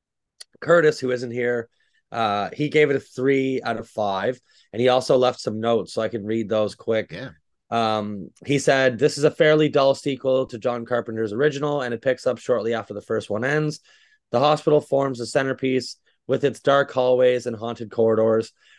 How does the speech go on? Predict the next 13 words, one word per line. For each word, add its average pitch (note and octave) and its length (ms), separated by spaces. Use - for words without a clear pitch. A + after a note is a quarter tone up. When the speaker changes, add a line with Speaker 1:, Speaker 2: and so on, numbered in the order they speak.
Speaker 1:
Why C#3 280
is E3+ 160
no D#3 180
one D3+ 200
working? C3 480
Speaker 2:
<laughs> - 180
Speaker 1:
Why C#3+ 280
are F3+ 160
the E3 140
lights D#3 400
always C3+ 380
out?" A#2+ 240
Speaker 2:
Yeah, E3 260